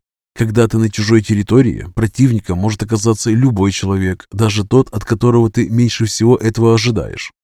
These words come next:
Что ж, меня радовал тот факт, что я провёл здесь уже добрых полчаса. И за это время никто не пытался меня убить. И даже из хронопорталов никто не вываливался. Я надеялся, что это происходит,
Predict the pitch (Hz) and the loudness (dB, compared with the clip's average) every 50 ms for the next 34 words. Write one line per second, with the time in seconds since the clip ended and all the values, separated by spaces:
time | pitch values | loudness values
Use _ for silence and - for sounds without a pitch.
0 | _ _ - - - 98 80 - - - - _ _ 113 107 95 95 98 101 107 | _ _ -14 -6 -4 -4 -4 -4 -10 -14 -18 _ _ -4 -4 -2 -2 -2 0 0
1 | 110 107 110 110 110 101 - 117 113 - - - 80 90 101 - - - - 196 | 0 2 2 2 2 2 2 -2 -2 -2 -4 -6 -6 -6 -6 -8 -6 -4 -2 -2
2 | 185 98 98 98 107 107 104 107 113 101 95 107 110 - - 107 104 98 117 113 | 0 -2 -2 -2 -2 0 2 2 2 2 0 -2 -4 -4 -4 -6 -2 0 0 0
3 | 107 98 113 110 107 107 101 - - 110 110 104 - - 123 - - - - - | 2 2 0 2 2 -2 -4 -4 0 0 0 0 0 -2 -4 -2 -4 -6 -8 -8
4 | 92 - _ _ _ _ _ _ _ _ _ _ _ _ - 110 107 101 104 110 | -10 -16 _ _ _ _ _ _ _ _ _ _ _ _ -2 -2 0 2 2 0
5 | 117 - 123 113 98 90 90 92 95 98 98 104 110 110 - - 120 113 117 110 | 2 2 0 -2 0 -2 -4 -4 -2 -2 -2 -2 -2 -2 0 0 2 2 2 0
6 | 101 107 95 - 92 98 104 - - 117 113 113 117 104 123 127 110 104 87 73 | 0 -2 -4 -2 -2 -2 -2 -2 -2 0 0 2 0 2 0 0 0 0 -4 -4
7 | - - _ _ _ _ _ _ _ _ - 113 113 110 110 104 117 113 110 110 | -8 -18 _ _ _ _ _ _ _ _ 0 2 2 2 2 2 2 2 2 0
8 | 107 110 - - - - 127 117 117 113 - 143 131 - - 95 92 95 98 92 | -2 -4 -4 -4 -4 -2 0 0 0 0 0 0 -2 0 0 0 2 2 0 0
9 | - - 110 110 - - 117 110 107 107 107 104 104 104 98 95 95 92 92 90 | 0 0 0 0 2 2 2 2 4 2 2 2 2 2 2 2 0 -2 -2 -4
10 | - - 92 92 95 _ _ _ _ _ _ _ _ _ _ _ _ - 104 117 | -4 -4 -6 -6 -6 _ _ _ _ _ _ _ _ _ _ _ _ 0 2 4
11 | 120 127 123 107 85 85 85 90 92 - - 110 101 - - 110 107 110 - 117 | 4 4 4 2 0 -2 -4 -4 -4 -4 -4 -4 -4 -2 0 2 2 2 0 -2
12 | 104 107 110 104 101 - - - 110 107 110 110 - - | -2 0 0 0 0 -2 0 0 2 2 2 0 -2 -4